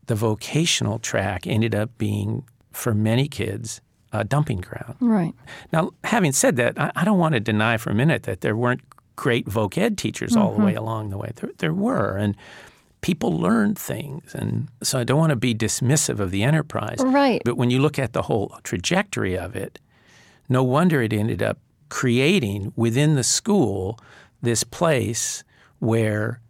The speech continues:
Speaker 1: the intelligence of the work being done was not foregrounded,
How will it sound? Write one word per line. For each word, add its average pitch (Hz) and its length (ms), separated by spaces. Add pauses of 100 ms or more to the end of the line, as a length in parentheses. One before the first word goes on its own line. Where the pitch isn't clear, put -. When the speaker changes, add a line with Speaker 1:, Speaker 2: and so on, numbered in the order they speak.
(160)
Speaker 1:
the 107 160
intelligence 139 640
of 123 80
the 117 100
work 113 300
being 101 260
done 98 400
was 98 240
not 120 240
foregrounded, 101 880